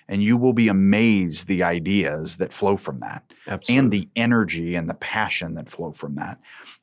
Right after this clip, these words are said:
Speaker 1: That really brings to, you know, creates clarity.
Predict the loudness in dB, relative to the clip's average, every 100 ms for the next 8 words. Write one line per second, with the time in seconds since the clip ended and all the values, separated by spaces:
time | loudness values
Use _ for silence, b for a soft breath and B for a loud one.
0 | -2 -2 2 4 6 4 2 2 4 2
1 | -2 -4 -2 -2 -2 -4 -6 -2 2 2
2 | 0 -6 0 4 4 4 2 -2